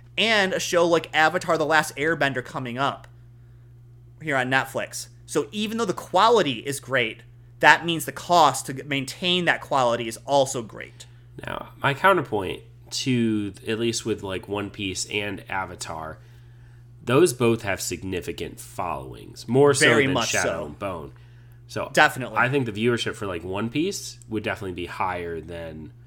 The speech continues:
Speaker 2: what Shadow and Bones would be, probably, if they were to release all this data. That would just be my guess on that.
Speaker 1: I would fully imagine so.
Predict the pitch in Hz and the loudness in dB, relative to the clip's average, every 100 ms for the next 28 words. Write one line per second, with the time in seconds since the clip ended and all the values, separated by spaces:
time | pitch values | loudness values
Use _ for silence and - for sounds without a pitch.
0 | - - - - - - 101 - 92 82 | -20 -20 -20 -20 -20 -12 -10 -8 -8 -8
1 | 80 80 80 73 - - - - - - | -10 -10 -10 -10 -14 -14 -14 -14 -16 -10
2 | 95 60 117 - - 104 104 107 101 - | -10 -10 -12 -14 -10 -6 -4 -4 -4 -6
3 | 95 95 92 92 87 82 - 78 62 - | -6 -6 -6 -6 -6 -8 -8 -10 -12 -14
4 | - - - - - - - - - 127 | -20 -20 -20 -20 -20 -20 -20 -8 2 2
5 | 127 110 107 101 92 95 76 57 - - | 2 -2 -4 -4 -4 -6 -8 -8 -8 -8
6 | 58 - - - - - - 165 165 - | -12 -14 -16 -20 -20 -20 -6 0 0 0
7 | - 185 175 143 127 117 113 - 107 | 0 2 2 2 0 0 -4 -8 -8